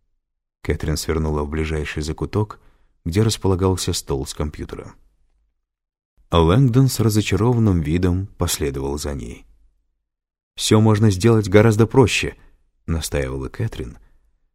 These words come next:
хотя профессору Лэнгдону, как ценителю живописи, определённо претило искать изображения в интернете, находясь в двух шагах от оригинала. Кэтрин тем временем включила компьютер в сеть,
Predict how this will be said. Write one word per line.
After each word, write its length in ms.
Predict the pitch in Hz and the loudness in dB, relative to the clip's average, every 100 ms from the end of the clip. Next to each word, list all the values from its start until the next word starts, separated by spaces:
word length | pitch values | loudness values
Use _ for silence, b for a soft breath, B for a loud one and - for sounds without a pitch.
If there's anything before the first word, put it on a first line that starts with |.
| _ | _
хотя 300 | - 80 117 | -2 0 2
профессору 640 | 131 113 - 135 - 113 113 | 2 0 2 2 2 2 4
Лэнгдону, 480 | 104 135 104 113 101 | 4 2 2 2 2
как 200 | 85 - | -2 -8
ценителю 580 | - 76 85 - 69 69 | -4 -2 -2 -4 -6 -6
живописи, 680 | - 110 80 69 - 64 - b b b b | -2 -2 -2 -6 -8 -10 -16 b b b b
определённо 640 | - 80 90 104 139 139 131 | 0 2 4 6 6 6 4
претило 540 | - 117 - 135 80 | 2 0 0 0 0
искать 340 | 71 - 71 78 | -2 -4 -4 -4
изображения 640 | 76 76 76 78 73 71 | -4 -4 -4 -4 -4 -4
в 80 | 73 | -4
интернете, 640 | 76 - 90 120 - - - _ _ _ _ _ | -6 -4 -2 -4 -6 -14 -18 _ _ _ _ _
находясь 460 | 87 82 92 98 85 | 0 2 4 4 4
в 80 | 73 | 0
двух 320 | 76 127 - | 0 0 2
шагах 540 | 101 90 92 95 - - | 0 0 -2 -4 -8 -6
от 180 | 82 80 | -4 -4
оригинала. 580 | 80 78 76 60 - - - _ _ _ _ _ _ _ _ _ _ _ | -2 -2 -4 -8 -16 -20 -20 _ _ _ _ _ _ _ _ _ _ _
Кэтрин 380 | 120 151 151 143 | 4 6 6 4
тем 200 | - 123 | 6 6
временем 400 | 104 123 117 113 | 6 6 6 4
включила 460 | - 82 - 82 78 | 2 -4 -2 -2 -2
компьютер 420 | 78 78 78 - | -4 -4 -6 -8
в 60 | - | -6
сеть, 360 | 95 107 - | -4 -4 -10